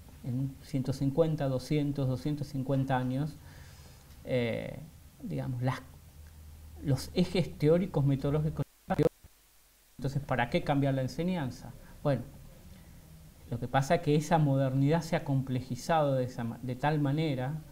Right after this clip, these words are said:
se han, eh, el capitalismo ha evolucionado de una, de una forma que, que no, eh, que no se podía prever.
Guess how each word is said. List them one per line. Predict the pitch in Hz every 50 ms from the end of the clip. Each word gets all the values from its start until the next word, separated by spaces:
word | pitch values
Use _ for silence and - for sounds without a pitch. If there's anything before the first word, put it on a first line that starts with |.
| - - - - - - -
se | - - - 139 135
han, | 135 139 139 139 135 - - - - - - - - -
eh, | - 127 123 120 - - - - - - - - - - - - - - - - - - - - - - -
el | - 127 -
capitalismo | - 127 - - 127 135 143 160 165 147 151 151
ha | 156
evolucionado | 151 147 147 139 120 - - 143 143 165 196 226 196 151 135 131
de | 135
una, | 143 143 139 127 123 123 120 - - - - - - -
de | - 139 131
una | 131 139 139 127
forma | - - 151 147 143 135 127 120 120 113 104 - -
que, | - 135 127 120 113 -
que | - 120
no, | 123 127 127 127 127 120 117 117 117 113 113 117 117 - - - - - - - - - - - - - - -
eh, | 123 107 98 101 110 -
que | - 123
no | 139 156
se | 151 - -
podía | - 127 127 127 127 123
prever. | - 117 123 127 135 143 143 143 135 131 143